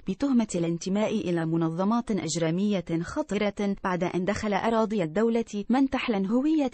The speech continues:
شخص آخر، وكان يقيم في إحدى الفلل السكنية في إمارة دبي، موضحة أن القبض عليه جاء بفضل التعاون المثمر مع الشرطة الهولندية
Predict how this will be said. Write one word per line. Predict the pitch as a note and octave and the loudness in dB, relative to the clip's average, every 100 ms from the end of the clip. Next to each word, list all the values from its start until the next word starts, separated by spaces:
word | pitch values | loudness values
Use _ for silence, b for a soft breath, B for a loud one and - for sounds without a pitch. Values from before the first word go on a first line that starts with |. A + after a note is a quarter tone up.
| F3 | -4
شخص | - - - A3 | -6 -6 -4 -4
آخر، | F#3+ D4 - A3 G#3 G#3 | 0 0 0 0 0 0
وكان | A3+ A#3+ A#3 | -2 0 0
يقيم | A3 G#3+ - D4+ E4 | 0 0 2 6 6
في | B3 G#3+ D4+ | 4 0 -2
إحدى | - F3 | 0 0
الفلل | D#3+ - C4 G3 | 0 0 0 0
السكنية | E3 F#3 E3+ F3+ A3 A#3+ G3+ F3 | -4 -6 -2 0 2 2 0 -8
في | - F3 E3 | -8 -4 0
إمارة | F#3+ A3+ A3 F3+ | 2 2 0 -2
دبي، | D#3+ E3 D#3+ D3+ G3 | -2 0 0 -2 -2
موضحة | A3+ A3+ G3 A3 G3+ E3+ - | 0 2 2 0 2 0 2
أن | F3 | 2
القبض | E3+ - A3 F3 | 0 -2 0 0
عليه | D#3 D#3 F#3 G#3+ F3+ E3+ | 0 -2 -2 -2 -2 0
جاء | A3 A#3 | 2 2
بفضل | F3+ G3 C#4 B3+ A3 | 0 -2 -2 -2 -2
التعاون | - A#3+ A#3 D4+ C#4 G#3+ | 0 0 2 4 4 2
المثمر | F3+ F#3 B3+ B3 A3 | -2 -2 0 2 0
مع | F3+ D3 | 0 -2
الشرطة | D3+ - A#3+ A3+ G#3+ | -4 -2 -2 -2 -4
الهولندية | F#3 E3+ A3+ A#3 A3+ A3+ B3 | -4 -2 0 4 4 4 2